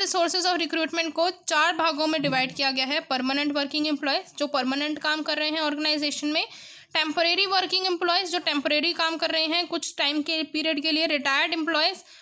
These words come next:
और dependents of diseased employees। किसी एक एम्प्लॉय मर गया था तो उसका कोई दूसरा पर्सन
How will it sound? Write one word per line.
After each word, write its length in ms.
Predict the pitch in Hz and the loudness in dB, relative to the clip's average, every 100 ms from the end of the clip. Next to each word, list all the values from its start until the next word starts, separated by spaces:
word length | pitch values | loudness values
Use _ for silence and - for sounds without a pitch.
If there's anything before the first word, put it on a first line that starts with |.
| - | -6
और 80 | 302 | -2
dependents 760 | 302 294 302 320 320 403 359 - | -2 0 0 0 0 0 0 0
of 180 | 311 320 | 2 2
diseased 460 | 269 294 269 302 269 | 2 2 2 0 0
employees। 360 | 254 254 220 | 0 0 -2
किसी 440 | - 311 381 370 - - - - - | -2 -2 2 0 -2 -18 -20 -14 -2
एक 200 | 330 349 | -2 0
एम्प्लॉय 400 | 359 349 330 339 | -2 0 2 2
मर 200 | 302 277 | 2 0
गया 200 | 302 339 | 0 0
था 380 | 339 370 403 - _ | 2 0 -2 -12 _
तो 60 | 320 | 2
उसका 400 | 339 - 392 370 | 2 2 0 0
कोई 360 | 381 381 370 - | 2 0 -2 -4
दूसरा 340 | 285 320 330 359 | -2 0 0 0
पर्सन 640 | 359 320 320 320 240 | 0 0 0 -2 -2